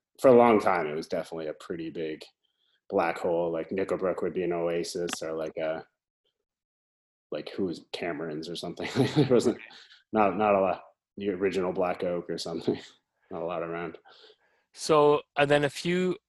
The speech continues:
Speaker 2: well, it was, like, two thousand thirteen, Collective Arts. I'm always a little confused about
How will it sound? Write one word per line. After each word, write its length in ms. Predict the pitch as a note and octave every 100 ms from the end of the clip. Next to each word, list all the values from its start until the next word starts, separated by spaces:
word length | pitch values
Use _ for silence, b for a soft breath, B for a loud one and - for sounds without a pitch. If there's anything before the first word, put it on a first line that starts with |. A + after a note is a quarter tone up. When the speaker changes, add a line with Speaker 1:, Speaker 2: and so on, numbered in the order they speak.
| _ -
Speaker 2:
well, 140 | C3+
it 20 |
was, 120 | A#2+ A#2
like, 120 | A2+
two 140 | F3
thousand 340 | D#3+ D3+ C3+ B2+
thirteen, 640 | C#3 B2+ - B2 A2+ A#2
Collective 420 | - C3 A#2+ A#2+
Arts. 360 | A#2 G#2 G#2+ -
I'm 180 | C3+ C#3+
always 300 | D#3 G#3 G3
a 40 | D3
little 200 | D3 C#3+
confused 500 | - B2+ B2 A#2+ -
about 360 | A#2+ A2 G#2+